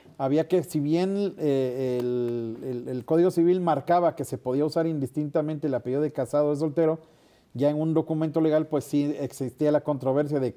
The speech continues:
realmente cuál era el apellido. Entonces ahí es donde le tienen que mostrar al juez la, el acta de matrimonio,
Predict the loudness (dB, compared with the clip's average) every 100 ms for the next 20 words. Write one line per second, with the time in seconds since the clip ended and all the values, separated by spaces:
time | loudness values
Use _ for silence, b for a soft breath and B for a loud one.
0 | _ -6 2 2 2 -2 -4 0 2 2
1 | 2 0 0 2 0 -2 b b b b
2 | -6 0 2 2 0 0 -2 -2 -2 0
3 | -2 0 0 2 0 2 0 2 0 2
4 | 2 2 0 -2 -2 -6 -4 0 2 2
5 | 0 -2 -2